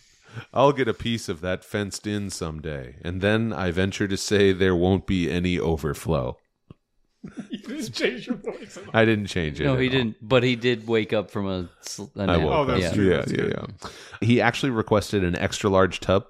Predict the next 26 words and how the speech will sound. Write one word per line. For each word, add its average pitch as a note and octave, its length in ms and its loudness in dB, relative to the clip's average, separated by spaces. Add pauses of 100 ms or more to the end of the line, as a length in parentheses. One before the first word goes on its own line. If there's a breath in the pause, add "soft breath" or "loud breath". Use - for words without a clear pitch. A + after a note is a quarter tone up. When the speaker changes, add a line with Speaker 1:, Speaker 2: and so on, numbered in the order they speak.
Speaker 1:
once F#2+ 380 0
he F#2+ 100 2
was F2 160 2
elected. D#2+ 500 2
There F#2+ 140 4
was F2 100 2
a F#2 60 -4
company G2+ 340 -2
in F2+ 80 -2
New F2 80 -4
York E2+ 400 -2
that E2 240 -6
made E2+ 300 -2
him F2 160 -2
a D#2 80 -2
seven-foot-long, G2 1200 0
forty-one-inch F2+ 920 2
wide D#2+ 560 2 (160)
tub F#2 400 2
that - 140 0
weighed F2 300 2 (240)
two C#3+ 320 4
thousand G2 560 2
pounds, D2 440 0
one G2+ 280 2
ton, D2 260 0